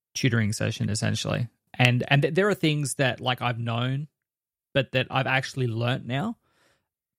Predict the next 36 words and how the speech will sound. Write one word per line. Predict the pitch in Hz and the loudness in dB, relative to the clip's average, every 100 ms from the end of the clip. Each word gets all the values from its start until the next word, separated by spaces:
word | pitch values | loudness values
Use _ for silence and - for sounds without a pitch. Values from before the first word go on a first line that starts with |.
| - | 2
For | 135 | 4
example, | 123 117 123 127 | 4 2 2 0
the | 120 120 110 117 | 0 0 -2 -2
explain | 127 131 131 | -6 0 0
statements. | 139 117 107 - - | 0 -4 -4 -8 -2
I | 156 | 0
use | 226 | 0
explain | 185 - 143 131 | -2 -2 -2 -2
statements | - 123 117 120 | 0 -2 -2 -4
all | 117 | -4
the | 113 | -4
time, | - 117 107 98 | -2 -2 -2 -4
and | 127 151 | -2 0
I, | 143 131 - | 2 0 -2
I | 139 | 0
know | 131 135 147 | 2 4 4
enough. | 170 143 123 127 104 - _ _ - | 2 -2 0 0 -2 -10 _ _ -2
And, | 135 | -2
and | 135 135 | 0 -2
Aaron | 135 151 147 | 0 0 0
kind | 131 | -2
of | 120 | -2
touches | 120 117 120 | -4 -2 -2
on | 113 110 | -2 -4
this. | 110 - - - | -4 -6 -10 -8
If | 139 131 | -8 0
you | 127 120 _ - | 0 0 _ 0
get | 131 | 2
it, | 120 - _ _ - | 2 -2 _ _ -6
you | 135 | 0
know, | 123 | 0
that's | 123 - | 0 0
enough | 123 120 - | 2 2 0
to | |
get | 117 120 | -2 0
you | 123 | -2